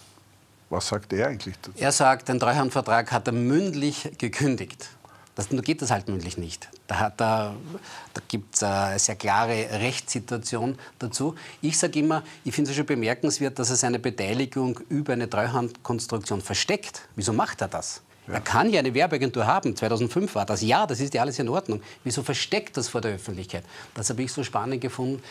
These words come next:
Speaker 2: Es hat dann auch Verurteilungen gegeben, weil hier Kickback-Zahlungen waren an die F P Ö und vieles mehr. Er hat dieser Werbeagentur Aufträge gegeben, wie er Generalsekretär war.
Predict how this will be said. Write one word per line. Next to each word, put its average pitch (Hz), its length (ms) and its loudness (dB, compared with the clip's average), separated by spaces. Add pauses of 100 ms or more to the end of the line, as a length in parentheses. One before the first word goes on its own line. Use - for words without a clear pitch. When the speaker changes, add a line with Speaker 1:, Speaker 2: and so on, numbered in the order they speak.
Speaker 2:
Es - 80 -6
hat 95 120 -2
dann 92 60 -2
auch 95 100 -6
Verurteilungen 123 540 2
gegeben, 117 600 0
weil 98 100 0
hier 101 80 -2
Kickback-Zahlungen 113 960 -2
waren 104 360 2
an 107 160 -2
die 104 160 0
F 107 180 -6
P 104 80 -2
Ö 107 160 0 (340)
und 110 140 -2
vieles 101 320 -2
mehr. 117 320 2
Er 92 100 -4
hat 90 140 -4
dieser 104 220 -2
Werbeagentur 104 600 0
Aufträge 123 520 0
gegeben, 117 400 -2
wie 110 80 0
er 107 40 0
Generalsekretär 123 920 0
war. 120 160 2